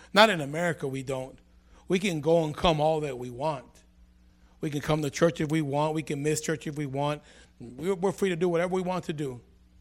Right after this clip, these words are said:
We don't know what it's like to receive God's word in affliction.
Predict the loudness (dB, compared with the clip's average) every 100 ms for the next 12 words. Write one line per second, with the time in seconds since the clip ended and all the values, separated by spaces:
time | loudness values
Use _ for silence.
0 | _ -20 _ _ -20 _ _ -20 _ _
1 | _ _ _ _ _ _ _ _ _ _
2 | -20 -20 -20 _ _ _ _ _ _ _
3 | _ -20 _ _ -10 0 4 4 6 6
4 | 6 4 2 2 -2 -2 -2 -2 -2 -2
5 | -2 -6 -6 -8 -10 -10 -8 -10 -12